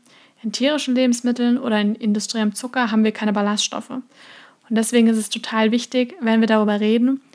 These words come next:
dass die Darmflora gestärkt wird, dass wir auf Lebensmittel mit einem hohen Ballaststoffanteil einfach zurückgreifen.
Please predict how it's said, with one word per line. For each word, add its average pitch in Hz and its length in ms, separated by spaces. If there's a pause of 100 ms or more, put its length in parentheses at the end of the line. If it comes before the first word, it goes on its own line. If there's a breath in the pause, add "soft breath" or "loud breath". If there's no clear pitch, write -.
dass 240 140
die 214 140
Darmflora 254 480
gestärkt 240 480
wird, 254 220 (420 soft breath)
dass 226 200
wir 233 100
auf 226 120
Lebensmittel 240 720 (240 loud breath)
mit 226 220
einem 214 160
hohen 220 220
Ballaststoffanteil 214 960
einfach 208 280
zurückgreifen. 226 840